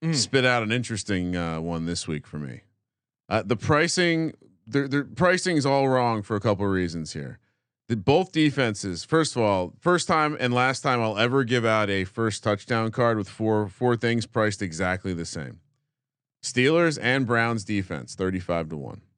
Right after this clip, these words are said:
Speaker 2: This is a double defense Thursday night game, guys.
Speaker 1: Yeah.
Speaker 2: We're playing both defenses to score the first touchdown. No touchdowns, forty to one. I like playing <laughs> both the defenses
Speaker 1: The forty to one
Speaker 2: better.
Speaker 1: is incredibly
Speaker 2: A-,
Speaker 1: low.
Speaker 2: as, uh, of course,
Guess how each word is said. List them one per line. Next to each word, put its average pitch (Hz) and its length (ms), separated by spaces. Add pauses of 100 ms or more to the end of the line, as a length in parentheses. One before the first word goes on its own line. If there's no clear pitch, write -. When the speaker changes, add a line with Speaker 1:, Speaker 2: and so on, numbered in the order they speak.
(240)
Speaker 2:
This 110 280
is 135 60
a 143 80
double 127 300
defense 107 600 (180)
Thursday 104 380
night 87 240
game, 73 300
guys. - 380 (100)
Speaker 1:
Yeah. 127 220 (140)
Speaker 2:
We're 95 80
playing 117 300
both 120 280
defenses 135 500
to 110 100
score 117 260
the 107 80
first 110 300
touchdown. 101 420
No - 160
touchdowns, 196 540
forty 160 340
to 127 80
one. 101 380
I 90 100
like 120 280
playing 123 380
<laughs> - 80
both 131 160
the 135 100
defenses 110 540
Speaker 1:
The 190 60
forty 320 300
to 240 100
one 208 260
Speaker 2:
better. 160 100
Speaker 1:
is 139 120
incredibly 151 640
Speaker 2:
A-, 131 40
Speaker 1:
low. 110 260
Speaker 2:
as, 139 500
uh, 113 280
of 110 120
course, 156 380